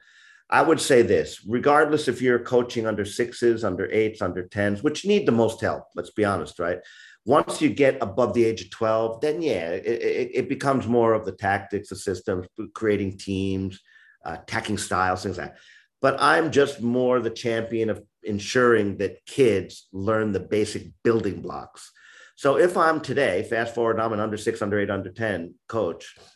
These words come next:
I'm gonna ensure first and foremost that my parents understand what their role is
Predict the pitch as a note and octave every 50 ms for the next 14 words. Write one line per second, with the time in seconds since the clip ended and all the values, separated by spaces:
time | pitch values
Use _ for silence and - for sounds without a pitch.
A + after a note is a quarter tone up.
0 | _ _ _ _ _ _ _ _ _ _ _ _ A2+ B2+ D3+ D#3 D#3+ D3 - A2
1 | A#2+ A2 - - C3 C3 B2+ A#2+ A#2+ - - A2 A2+ A#2+ A#2+ - - - G#2 -
2 | - - G#2+ G#2+ G#2+ A2 A2+ A#2 A#2 A#2 - - _ _ _ G2+ - - - F#2
3 | F2 - - - F2+ E2 D#2+ D2+ C2+ - - - - - _ - G2 G2 F2+ G2
4 | F#2 - - - G2+ F#2+ F#2 F2 D#2+ D#2+ D2+ - - D#2 E2 F2+ G#2 G2+ G2+ -
5 | G#2+ F#2+ F#2 E2 F2+ F#2 F#2+ F#2 F2+ F2 D2+ C2+ C2 - -